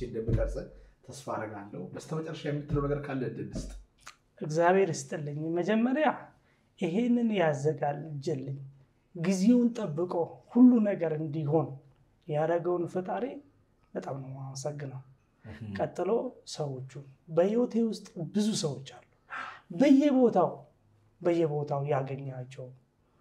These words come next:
Speaker 2: እንደ ቤተሰብ እየሆኑ፣ እየሆኑልኝ እና እነሱ አንተንም ጭምር ያንተን ሰራተኞች በሙሉ
Speaker 1: እም።
Speaker 2: አመሰግናቸዋለሁ።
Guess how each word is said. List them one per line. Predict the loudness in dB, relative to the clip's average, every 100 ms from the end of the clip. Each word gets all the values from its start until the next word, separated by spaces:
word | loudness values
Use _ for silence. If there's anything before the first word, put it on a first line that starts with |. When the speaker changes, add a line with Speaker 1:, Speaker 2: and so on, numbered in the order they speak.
| _ _
Speaker 2:
እንደ | 2 4
ቤተሰብ | 4 2 -2 -4 -4 -4
እየሆኑ፣ | -2 0 0 -2 -4 -8 -10 -12 -6
እየሆኑልኝ | -2 0 0 -4 -6 -8 -12 -14 -20 _ _ _ _ _ _ _ _
እና | -2 -2 -2
እነሱ | 2 4 4 2 -2 -12 -14 -18 _ _ _ _ -20 -10
አንተንም | -6 -6 -4 -4 -4
ጭምር | -6 -4 -2 -2 -4 -12 _ _ _ _ _ _
ያንተን | -6 -4 -4 -2 -2 -2 -4 -4 -6
ሰራተኞች | -4 -2 -2 -4 -6 -6 -10 -2
በሙሉ | 0 2 0 -2 -6 -12 -20 _ _ -20
Speaker 1:
እም። | -6
Speaker 2:
አመሰግናቸዋለሁ። | -2 -2 -2 -2 0 0 0 0 0 0